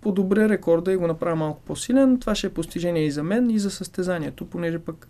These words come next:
в първо издание на състезанието да има национален рекорд е значимо, говори за организацията.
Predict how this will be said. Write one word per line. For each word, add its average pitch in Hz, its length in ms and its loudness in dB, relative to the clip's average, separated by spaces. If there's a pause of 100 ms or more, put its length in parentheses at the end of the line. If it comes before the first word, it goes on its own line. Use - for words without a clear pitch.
(100)
в - 140 -12
първо 170 300 6
издание 156 380 2
на 147 80 -2
състезанието 151 560 -4
да 151 80 -4
има 151 140 -2
национален 147 500 -4
рекорд 190 400 -4
е 247 340 2
значимо, 185 640 0
говори 160 280 0
за 156 100 -2
организацията. 151 720 -8